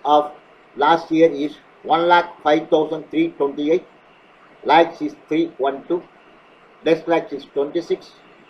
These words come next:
Comments on the video is fifteen. Sharing the video to others is six fifty-eight. Subscribers addition is one ninety-seven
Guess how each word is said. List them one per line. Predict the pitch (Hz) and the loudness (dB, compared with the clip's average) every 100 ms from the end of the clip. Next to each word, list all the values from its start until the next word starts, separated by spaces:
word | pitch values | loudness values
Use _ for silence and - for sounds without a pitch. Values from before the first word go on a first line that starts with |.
| - - _ | -20 -20 _
Comments | 151 156 175 - | 2 2 2 -2
on | 151 151 | -2 0
the | 135 | 0
video | 127 151 175 170 | -2 0 2 2
is | 143 139 | -4 -10
fifteen. | - 139 - 185 185 - _ _ _ _ _ _ _ | -6 -6 0 0 0 -8 _ _ _ _ _ _ _
Sharing | - 156 165 160 | 4 6 6 2
the | 147 131 | 0 0
video | 147 160 160 | -2 0 0
to | 156 139 | 0 0
others | 135 151 151 147 | 0 2 0 -2
is | 139 | -6
six | - 165 - | -4 -4 -6
fifty-eight. | 151 - 156 165 170 - - _ _ _ - - - | -10 -6 0 0 0 -8 -20 _ _ _ -20 -20 -2
Subscribers | 147 147 180 180 165 165 - | 0 0 2 2 4 0 0
addition | 143 151 165 160 | -4 0 0 -2
is | 123 131 - | -2 -8 -6
one | 123 147 160 | -2 -2 0
ninety-seven | 160 139 143 131 139 139 131 | -2 -4 -8 -4 -2 -2 -4